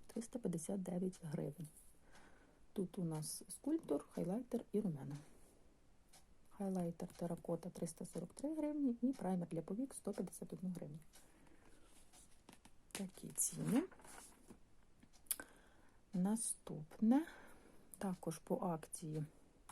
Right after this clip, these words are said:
сироватка для вій та брів, е, масличко сто п'ятдесят дев'ять гривень,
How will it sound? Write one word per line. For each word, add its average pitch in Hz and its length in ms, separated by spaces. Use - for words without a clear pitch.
сироватка 156 500
для 147 160
вій 147 240
та 131 100
брів, 185 300
е, 156 280
масличко 220 960
сто 240 100
п'ятдесят 233 360
дев'ять 233 280
гривень, 220 460